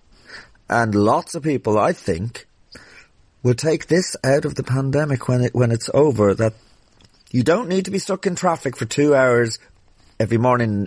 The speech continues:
and two hours every evening. And, uh, we can all perhaps, uh, w-, work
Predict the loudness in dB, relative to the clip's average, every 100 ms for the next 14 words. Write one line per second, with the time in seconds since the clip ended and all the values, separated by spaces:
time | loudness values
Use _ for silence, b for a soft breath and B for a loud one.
0 | -4 -2 2 2 2 2 2 2 2 -2
1 | B B B B B B -2 2 2 2
2 | 0 0 2 4 2 2 0 0 0 2
3 | 0 0 -2 -2 -4 -10 -10 -12 -12 -4
4 | -2 -2 -4 -6 -2 -2 -2